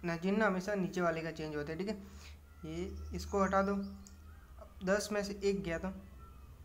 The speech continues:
नाइन एक्स, इधर पाँच और पाँच कितने हो जाएंगे?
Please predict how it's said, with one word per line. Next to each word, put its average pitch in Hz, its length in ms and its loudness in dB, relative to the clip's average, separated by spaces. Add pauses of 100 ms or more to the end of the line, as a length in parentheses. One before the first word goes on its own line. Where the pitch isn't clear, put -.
नाइन 170 280 2
एक्स, 185 260 -2 (560)
इधर 190 160 -2 (180)
पाँच 196 380 4 (360)
और 185 120 4
पाँच 180 280 2
कितने 185 200 2
हो 185 60 6
जाएंगे? 165 280 -2